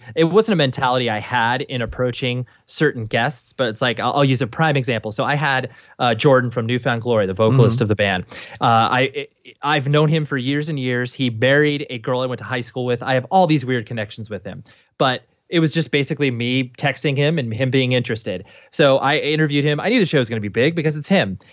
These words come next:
Speaker 1: and he never talks about himself, ever. So when I published that show, I had so many people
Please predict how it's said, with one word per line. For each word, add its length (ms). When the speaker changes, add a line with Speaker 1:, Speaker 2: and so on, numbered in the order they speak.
Speaker 1:
and 80
he 80
never 180
talks 320
about 160
himself, 340
ever. 340
So 640
when 240
I 80
published 320
that 180
show, 400
I 60
had 180
so 640
many 300
people 600